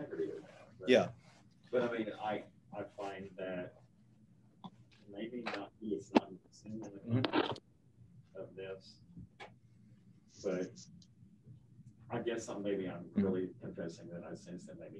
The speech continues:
Speaker 1: he, I haven't yet discovered that answer, or maybe he's not.
Speaker 2: Well, he, he did it.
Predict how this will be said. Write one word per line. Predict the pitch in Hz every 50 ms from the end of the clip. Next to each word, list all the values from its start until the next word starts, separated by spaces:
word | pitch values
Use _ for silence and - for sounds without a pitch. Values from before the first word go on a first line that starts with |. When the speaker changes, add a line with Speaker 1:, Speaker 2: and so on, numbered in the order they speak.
| - -
Speaker 1:
he, | - - - - - - - - - - - - - - - - - - - - - - - - - - - - - - - - - - - - -
I | - - -
haven't | - - - 165
yet | 175 180 - -
discovered | - - - - - - - - - - - - - - - 175
that | 180 - - - - -
answer, | 170 - - - 165 82 - -
or | - 85 82 80 78 76 - - - - -
maybe | - - -
he's | - - - - -
not. | - - - - - - -
Speaker 2:
Well, | 175 185 220 220 220 220
he, | - - 208 208 190 190 185 180
he | 185 - 208
did | 170 - 190 208 196 120
it. | 101 92 95 - -